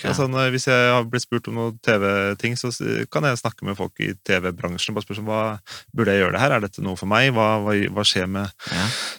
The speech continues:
Speaker 2: med min, eh, rolle eller troverdighet og så videre?» Eh, så, så, så går jeg mange runder med det.
Speaker 1: Ikke sant? Og mange runder, og det er jo, det vi har vært inne på før her, og,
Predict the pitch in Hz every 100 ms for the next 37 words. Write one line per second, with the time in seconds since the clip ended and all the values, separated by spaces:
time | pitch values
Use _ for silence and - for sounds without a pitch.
0 | _ 104 104 104 104 104 113 113 117 117
1 | 110 107 107 107 127 120 113 113 135 123
2 | 120 110 117 131 117 123 123 180 147 -
3 | 127 123 127 127 131 131 - 143 135 131
4 | 127 117 110 - 127 160 123 117 135 208
5 | 196 180 135 123 120 101 113 - - -
6 | - 110 120 165 - _ _ 120 135 143
7 | 151 135 113 120 107 117 120 113 120 107
8 | 113 101 113 113 113 113 92 92 92 87
9 | 90 95 101